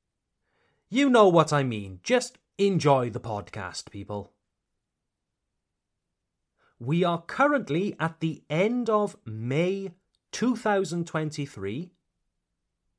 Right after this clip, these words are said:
and at the start of this month, the United Kingdom celebrated the coronation,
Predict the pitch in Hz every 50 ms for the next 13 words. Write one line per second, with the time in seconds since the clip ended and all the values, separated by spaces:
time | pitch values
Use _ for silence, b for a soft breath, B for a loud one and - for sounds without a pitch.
0 | _ _ _ _ - 151 160 160 165 160 156 143 - _ - 156 156 147 151 _
1 | - 139 - - - - - - 202 240 285 285 - - 202 139 131 139 127 -
2 | - 113 104 117 160 - - - - _ _ _ _ _ _ _ _ - 110 123
3 | 123 120 120 117 113 117 127 160 220 240 240 - 226 165 - - - 220 247 240
4 | 214 - 98 107 120 143 151 151 _ _ _ _ _ _ _ - - - - -
5 | 160 190 214 226 233 220 220 226 220 226 214 - - 226 226 226 226 - _ _
6 | - 98 95 127 117 - _ _ - - - - 226 262 262 254 240 226 226 220
7 | 208 - - 120 107 139 180 208 -